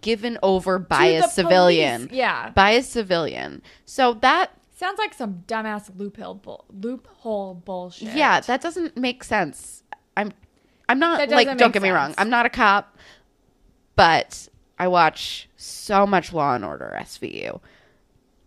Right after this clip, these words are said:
Speaker 1: This doesn't make sense. Like, this, it would not, it was willfully given over. It was willfully given over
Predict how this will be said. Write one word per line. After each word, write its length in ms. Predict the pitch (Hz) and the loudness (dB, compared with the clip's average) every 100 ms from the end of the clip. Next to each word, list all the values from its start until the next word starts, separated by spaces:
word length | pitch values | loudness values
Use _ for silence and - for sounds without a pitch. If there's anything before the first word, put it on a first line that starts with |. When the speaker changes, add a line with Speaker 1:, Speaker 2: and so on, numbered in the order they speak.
| _ | _
Speaker 1:
This 200 | 220 269 | -8 -4
doesn't 240 | 359 320 | -2 0
make 180 | 285 214 | 0 -2
sense. 580 | - 233 52 - - - | -2 -4 -4 -12 -20 -6
Like, 180 | 185 190 | -4 -4
this, 180 | 247 240 - - | -6 -6 -8 -4
it 140 | 285 196 | -4 -2
would 140 | 233 | -2
not, 340 | 254 254 - _ _ _ _ _ | -2 -2 -4 _ _ _ _ _
it 120 | - 240 | -2 0
was 180 | 262 - _ _ _ _ | -4 -6 _ _ _ _
willfully 720 | 196 214 294 349 392 392 349 | -10 -2 0 0 -2 0 0
given 380 | 214 233 269 277 | 0 -2 -2 -2
over. 540 | - 254 214 120 - - - | 0 0 2 0 -2 -6 -8
It 80 | - | -2
was 120 | 262 233 | -2 0
willfully 420 | 226 254 370 349 | 0 0 -4 -2
given 200 | 269 269 | -2 0
over 400 | 214 196 185 - | 2 4 2 0